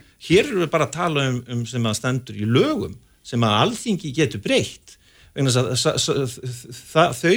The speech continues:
viðmið, eh, hérna, gilda samt sem áður. Og út af Grikklandi eða Ungverjalandi eða annars staðar, að þá þarf það bara að byggja á þeim heimild sem eru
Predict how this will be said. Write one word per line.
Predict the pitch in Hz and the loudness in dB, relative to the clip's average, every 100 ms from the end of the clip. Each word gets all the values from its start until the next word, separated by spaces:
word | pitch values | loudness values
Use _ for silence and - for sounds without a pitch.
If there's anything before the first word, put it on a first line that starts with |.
| 254 | 2
viðmið, | 190 170 113 110 - | 2 2 0 -4 -8
eh, | 95 120 113 85 87 | -4 -2 -2 -6 -14
hérna, | 110 117 113 110 | -8 -6 -4 -4
gilda | - 151 135 | -2 -2 0
samt | - 139 - | 0 0 -2
sem | 131 202 | 0 0
áður. | 226 98 - - _ | 0 -2 -6 -20 _
Og | 143 131 175 | -6 -4 -4
út | 233 185 | 0 2
af | 139 123 | 2 0
Grikklandi | 131 160 175 180 170 160 | 0 2 2 0 0 2
eða | 139 147 | 4 4
Ungverjalandi | 185 175 151 160 143 135 | 2 0 0 0 2 2
eða | 147 | 4
annars | 175 147 - | 2 0 -2
staðar, | 104 104 - - - | -2 -2 -4 -10 -12
að | 147 - | -8 0
þá | 180 214 | 2 2
þarf | 214 220 | 0 -2
það | - 196 | 0 -2
bara | 175 165 - | 2 2 2
að | 147 - | 0 0
byggja | 220 - - 156 | -4 -4 -2 0
á | |
þeim | 151 156 135 127 | 0 0 -2 0
heimild | 147 226 220 151 | 0 2 0 0
sem | 147 - | -4 -4
eru | 156 185 156 | 0 2 2